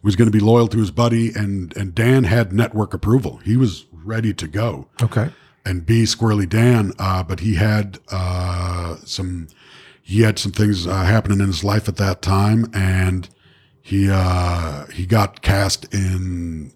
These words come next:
Speaker 1: Suicide Squad, and it was a choice of, you know, he, he, he, he, he no longer could commit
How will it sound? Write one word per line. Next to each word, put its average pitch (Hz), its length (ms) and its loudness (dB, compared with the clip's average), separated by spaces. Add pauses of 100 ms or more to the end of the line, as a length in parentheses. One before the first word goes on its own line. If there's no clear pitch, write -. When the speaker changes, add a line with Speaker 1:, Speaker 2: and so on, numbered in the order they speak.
(100)
Speaker 1:
Suicide 110 540 2
Squad, - 400 -10 (760)
and 90 640 0
it 95 80 -2
was 90 160 -4
a 85 160 -6 (260)
choice 113 380 2
of, 101 680 0 (1300)
you 110 140 -2
know, 85 200 -6 (320)
he, 92 260 -6
he, 92 420 -10
he, 110 120 2
he, 107 300 0 (100)
he 104 140 -2
no 127 160 6
longer 120 340 2
could - 280 -4
commit 110 500 2